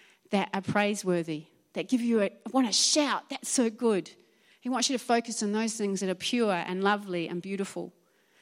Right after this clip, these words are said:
He wants you to focus on those things that are uplifting and right and noble.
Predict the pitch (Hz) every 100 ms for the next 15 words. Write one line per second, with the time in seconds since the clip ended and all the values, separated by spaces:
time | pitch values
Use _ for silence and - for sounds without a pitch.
0 | - 240 233 247 226 233 226 233 208 190
1 | 196 220 214 - 208 196 180 185 - 214
2 | - 202 - - 175 170 180 175 202 196
3 | 165 - - - _ _ _ _ _ _
4 | _ _ _ _ _ 196 190 196 220 240
5 | 180 147